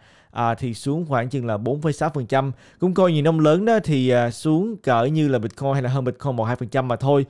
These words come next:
Chúng ta vẫn có những đồng có màu xanh ngày hôm nay, như là chúng ta thì là Cardano, à, đã có cái sự tăng trưởng trong vòng bảy ngày qua đã tăng mười một phẩy tám phần trăm.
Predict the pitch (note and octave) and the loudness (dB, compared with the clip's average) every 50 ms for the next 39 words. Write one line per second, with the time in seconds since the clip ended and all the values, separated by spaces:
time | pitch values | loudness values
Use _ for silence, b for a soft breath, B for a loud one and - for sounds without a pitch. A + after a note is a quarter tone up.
0 | b b b b - F3+ F3 F3+ D#3 C#3 D3 D3 F3+ F3+ E3 D3+ E3 D#3+ D3 C3+ | b b b b -2 2 2 4 4 2 2 2 2 2 2 2 2 2 2 2
1 | B2 B2 A#2+ - D3+ E3 D#3 C3+ A2+ - D3 D3+ D3 C3+ B2 A#2+ B2+ C3 C3 C3 | 2 0 -2 0 2 2 2 2 0 -2 -2 -2 -2 -2 -2 -2 0 0 0 0
2 | C3 B2+ C3 B2+ A#2+ A2 - C3 C3+ C3+ C3 A#2+ C3 A2+ G#2 A2 G#2+ G#2 - - | 0 0 0 -2 -2 -4 -4 -6 -4 -4 -2 -2 -2 -2 -2 -4 -4 -4 -6 -6
3 | B2 A2+ A2+ C3 C3+ C#3 C3 B2 A2+ A2 G#2 b b b b b b - A#2 A#2+ | -4 0 2 2 2 4 2 2 0 0 -2 b b b b b b -4 -2 0
4 | A#2 A2+ A2+ A2+ A2 A#2+ B2+ A2+ A2 A2 B2 - - D3+ D3 D#3+ E3 E3+ E3 - | 0 2 0 0 0 0 0 0 0 0 -2 0 0 2 2 2 2 0 -2 -2
5 | C#3 A#2 - D#3 D#3+ D3 C#3 C#3 A#2+ A#2+ C#3 D3+ - D#3+ C#3 D3 C#3+ C#3 A#2+ A2 | -2 -2 -2 -2 0 0 0 0 0 0 -2 -4 -4 -4 -2 0 0 0 0 0
6 | A2+ A#2+ C3+ E3 D3+ C3 B2+ C3 B2+ B2 B2 C3 - - C#3 C3+ C3 B2+ B2 A#2 | -2 0 0 0 0 2 2 2 2 2 2 0 0 -2 -2 -2 -2 -4 -4 -4
7 | G#2+ G#2+ G#2 G#2 G2+ - A#2+ - B2+ D3 E3+ D3+ C#3 - C#3+ C#3+ C3 | -2 -4 -4 -4 -4 -6 -4 -4 -4 -2 -2 -2 0 2 2 2 0